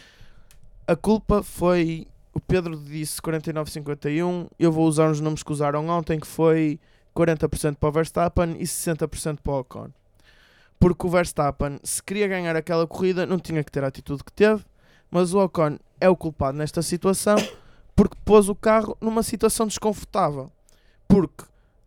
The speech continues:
a haver merda, eh, porque no que dependesse só do Ocon, ia sempre haver merda. Só o Max é que poderia fazer depender a, a escala neste, neste caso. E o Max, como líder da corrida, tem direito,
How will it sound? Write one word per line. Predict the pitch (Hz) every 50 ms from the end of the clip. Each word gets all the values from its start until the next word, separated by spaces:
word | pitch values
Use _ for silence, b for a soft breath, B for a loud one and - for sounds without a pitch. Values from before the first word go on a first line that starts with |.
| _ -
a | 160 175
haver | 170 165 180 180 180
merda, | 196 196 202 214 226 233 220 233 233 - _ _ _ _ _ _ -
eh, | - 220 - 185 -
porque | - 220 196 - - - _ _ _ _ _ _ _ _ _ -
no | 175 214 214 254 269 -
que | - -
dependesse | - - 226 220 214 196 185 170 160 -
só | - - - 226 220 214
do | 190 185
Ocon, | 185 180 160 - - 202 214 220 214 - _ _ -
ia | - 214 208
sempre | - 226 220 190 214
haver | 208 202 208 208
merda. | 214 214 185 156 151 139 143 - b b b b b
Só | b - - 233 226
o | 226
Max | 208 208 214 214 - - -
é | 220
que | 196 -
poderia | - 185 202 208 214 208
fazer | - - 208 190 202 214 196
depender | - - 202 202 196 202 196
a, | 202 196 202 196 - -
a | 190
escala | 170 - - 202 180 165 156
neste, | 151 151 147 - _ -
neste | 151 165 170 156 - -
caso. | - 160 143 131 139 - - b b b b b b b b
E | - 254
o | 269
Max, | 269 285 277 - - -
como | - - 311 311 285 262 190 170 180 175
líder | 180 180 156 165 165 165
da | 185 175
corrida, | - - 214 226 240
tem | 233 - 294 294
direito, | 277 277 285 302 302 - - -